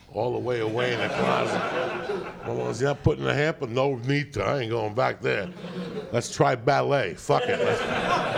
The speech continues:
and I remember she walked me back there. That was the first time, like, I had doubted myself. And my mom goes, "Nothing, you're alive. So what? They knocked you out. Look for the kid today and just kick him in the fucking stomach,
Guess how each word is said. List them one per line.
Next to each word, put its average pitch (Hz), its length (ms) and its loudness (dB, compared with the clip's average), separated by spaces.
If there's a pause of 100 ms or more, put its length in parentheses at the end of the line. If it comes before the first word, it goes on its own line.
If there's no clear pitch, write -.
(1200)
and 117 100 0
I - 40 2
remember 123 280 0
she 143 240 0
walked 139 360 2
me 135 100 -2
back 131 340 0
there. 87 220 0
That 95 120 0
was 104 140 -2
the 101 100 -2
first 120 360 2
time, 117 340 -2
like, 92 220 -4 (380)
I 98 80 -4
had 101 180 -2
doubted 110 360 2
myself. 78 480 -6
And 80 120 -16
my 85 100 -6
mom 92 280 -6
goes, 87 200 -4
"Nothing, 135 280 -8
you're 98 160 -2
alive. 139 520 -6 (480)
So - 240 -6
what? 120 240 -4
They 104 140 -6
knocked - 340 -10
you 139 100 -2
out. 82 160 -6
Look 107 180 -4
for 139 120 -4
the 123 80 -2
kid 110 300 -6
today 104 320 -4 (480)
and 90 180 -10
just - 380 -8
kick - 180 -8
him 165 160 -2
in 110 140 -4
the 78 60 -10
fucking - 360 -10
stomach, 87 400 -8